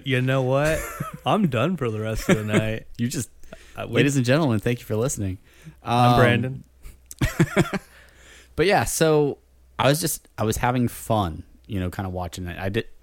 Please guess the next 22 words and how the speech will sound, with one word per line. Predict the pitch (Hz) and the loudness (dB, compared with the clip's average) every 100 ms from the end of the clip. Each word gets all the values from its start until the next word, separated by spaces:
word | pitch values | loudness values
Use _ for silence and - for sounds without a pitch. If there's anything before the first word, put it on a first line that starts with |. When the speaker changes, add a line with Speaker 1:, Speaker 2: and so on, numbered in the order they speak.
| - _ _ - | -20 _ _ -6
Speaker 2:
I | 110 | 2
was, | 127 143 - | 4 4 0
there | 123 120 | 0 2
were | 113 - _ - | 2 -2 _ -4
moments | 117 117 123 123 117 - | 0 2 2 0 -2 -6
where | 110 110 104 | -4 -2 -4
things | - 104 101 - | -4 -6 -6 -6
felt | 104 104 101 - - _ _ - | -4 -4 -4 -10 -20 _ _ -10
a | 101 | -4
little | 98 98 | -2 -2
unrealistic | 101 101 98 117 - 110 98 | -4 -2 0 -2 0 -4 -4
or | 98 | -6
a | 92 | -6
little | 95 87 | -6 -4
hard | 98 101 90 | -4 -4 -6
to, | 87 87 90 _ _ _ _ - - | -6 -6 -10 _ _ _ _ -20 -14
um, | 104 92 85 82 95 _ _ _ _ _ _ _ _ - | -8 -8 -8 -12 -16 _ _ _ _ _ _ _ _ -14
you | 98 | -10
know, | 90 | -8
think, | 87 - 98 90 - - - _ _ _ _ 101 | -8 -6 -6 -6 -10 -20 -20 _ _ _ _ -6
was | 95 | -4
it, | 95 | -6